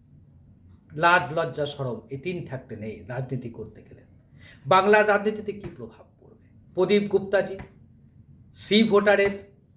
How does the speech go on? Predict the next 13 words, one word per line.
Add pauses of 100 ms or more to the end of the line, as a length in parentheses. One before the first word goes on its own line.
(760)
যা (220)
সমীক্ষা
করেছিল, (180)
তারা
দেখিয়েছিল, (380)
যারা
দেখিয়েছেন
এখানে (1080)
বিজেপি
নাকি (540)
চব্বিশ
থেকে
একত্রিশ,